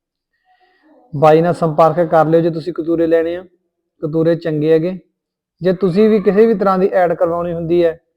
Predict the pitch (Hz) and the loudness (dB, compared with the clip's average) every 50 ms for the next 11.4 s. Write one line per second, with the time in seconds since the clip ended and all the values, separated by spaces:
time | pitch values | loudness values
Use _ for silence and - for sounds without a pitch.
0 | _ _ _ _ _ _ _ _ - 175 175 170 165 165 160 165 170 175 165 - | _ _ _ _ _ _ _ _ -2 0 0 2 2 2 2 0 0 -2 -4 -4
1 | 175 170 156 170 170 156 160 - 156 165 165 170 - 170 165 165 165 165 185 190 | -6 -4 0 0 0 0 0 -2 -2 -2 -2 0 0 0 0 0 0 -2 -4 -8
2 | 185 - _ _ _ _ _ _ _ _ _ _ - 170 160 156 175 175 165 175 | -10 -14 _ _ _ _ _ _ _ _ _ _ -4 -2 0 2 2 2 2 0
3 | 175 175 151 170 180 170 135 - 160 170 185 202 202 190 175 151 175 175 175 175 | -4 -2 -2 -2 -4 -4 -4 -4 -4 -2 -2 -2 -2 -2 -2 -2 -4 -4 -4 -4
4 | 185 190 185 - _ _ _ _ _ _ _ _ _ _ _ - 185 185 202 208 | -6 -8 -12 -14 _ _ _ _ _ _ _ _ _ _ _ -2 0 2 4 4
5 | 208 208 214 175 180 185 180 175 165 160 175 170 170 165 151 - 175 170 160 - | 4 4 4 4 4 4 4 4 4 2 2 2 0 0 -2 -2 -4 -4 -6 -8
6 | _ _ _ _ - 180 185 170 - 156 151 156 160 156 147 135 - - _ _ | _ _ _ _ -4 -2 -2 -2 -2 -2 -2 -2 -2 -2 -4 -4 -6 -12 _ _
7 | _ _ _ _ _ _ _ _ _ _ _ _ _ _ _ _ _ _ _ _ | _ _ _ _ _ _ _ _ _ _ _ _ _ _ _ _ _ _ _ _
8 | _ _ _ - 160 156 165 170 175 180 175 175 190 170 165 180 185 165 - 180 | _ _ _ -4 -2 0 0 0 0 0 2 0 2 2 2 2 2 0 -2 -2
9 | 175 170 170 175 175 180 180 175 - _ _ _ _ _ _ _ _ _ _ - | 0 2 2 2 2 0 -2 -6 -14 _ _ _ _ _ _ _ _ _ _ -2
10 | 190 190 190 202 202 269 277 - - _ _ _ _ - 185 185 185 196 185 208 | 0 2 2 2 2 -2 -6 -14 -18 _ _ _ _ -4 -2 -2 0 2 2 2
11 | 202 202 170 170 165 151 143 135 | 4 4 4 2 2 2 0 -2